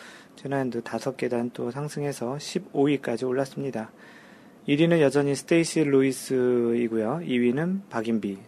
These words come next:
이 두 선수의 포인트 차이는 영점이사 포인트입니다. 지난주 영점오칠 포인트에 비해서는 영점삼삼 포인트가 좀 좁혀졌는데요.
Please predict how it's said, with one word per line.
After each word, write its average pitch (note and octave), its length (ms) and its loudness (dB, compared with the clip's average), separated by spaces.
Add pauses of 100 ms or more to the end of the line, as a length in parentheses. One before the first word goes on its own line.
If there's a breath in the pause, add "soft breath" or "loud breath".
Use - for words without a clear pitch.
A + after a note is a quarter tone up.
(100)
이 A#2 300 0
두 B2 240 0
선수의 C3 460 -2
포인트 D3+ 400 -6
차이는 C3+ 380 -6
영점이사 C#3 800 -4
포인트입니다. C3 680 -6 (640 loud breath)
지난주 D#3 760 2 (140)
영점오칠 C3 580 0
포인트에 C3+ 480 0
비해서는 A#2+ 580 0
영점삼삼 D3 1700 -4
포인트가 B2+ 680 -2
좀 B2 180 -6
좁혀졌는데요. B2+ 760 -2